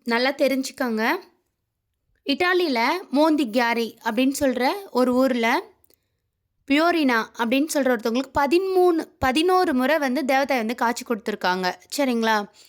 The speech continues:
ஆயிரத்தி தொள்ளாயிரத்தி நாற்பத்தி ஆறுலேருந்து ஆயிரத்தி தொள்ளாயிரத்தி நாற்பத்தி ஏழு, கடந்த ஒரு வருடங்களா பதினோரு முறை காட்சி கொடுத்தாங்க. அப்ப டிசம்பர் எட்டாம் தேதி, அதாவது இன்னைய நாள்,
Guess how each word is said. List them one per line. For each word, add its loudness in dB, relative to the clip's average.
ஆயிரத்தி 0
தொள்ளாயிரத்தி 2
நாற்பத்தி 0
ஆறுலேருந்து -2
ஆயிரத்தி 0
தொள்ளாயிரத்தி 0
நாற்பத்தி 0
ஏழு, -4
கடந்த -4
ஒரு 0
வருடங்களா 0
பதினோரு 2
முறை 2
காட்சி -4
கொடுத்தாங்க. -4
அப்ப -2
டிசம்பர் 0
எட்டாம் 0
தேதி, -2
அதாவது -4
இன்னைய -2
நாள், -2